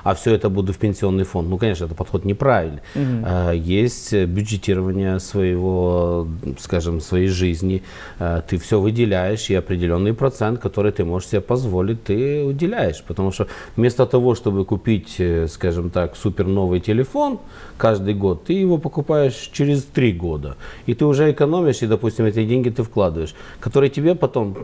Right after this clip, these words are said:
Speaker 1: под старость, в старости они принесут намного больше
Speaker 2: Может.
Speaker 1: пользу, чем телефон, который ты будешь держать в руках,
Speaker 2: Мгм.
Speaker 1: скажем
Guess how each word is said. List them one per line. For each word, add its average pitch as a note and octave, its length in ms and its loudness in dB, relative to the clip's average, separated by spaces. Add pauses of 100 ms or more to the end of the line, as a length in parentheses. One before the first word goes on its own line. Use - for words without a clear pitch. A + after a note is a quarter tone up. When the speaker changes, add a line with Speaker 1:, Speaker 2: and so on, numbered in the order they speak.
Speaker 1:
под A2+ 160 0
старость, C#3 480 0
в - 40 -16
старости D3+ 500 0
они G#2+ 220 2
принесут A2 500 -2
намного A#2 380 4
больше A#2+ 340 2
Speaker 2:
Может. A2+ 120 -2
Speaker 1:
пользу, B2 360 4 (320)
чем B2+ 220 2
телефон, B2+ 440 2
который G#2+ 320 2
ты G#2 80 0
будешь G2+ 200 0
держать F#2+ 340 0
в F2 40 -6
руках, F2 320 -4
Speaker 2:
Мгм. C3 140 -2
Speaker 1:
скажем A2+ 220 -4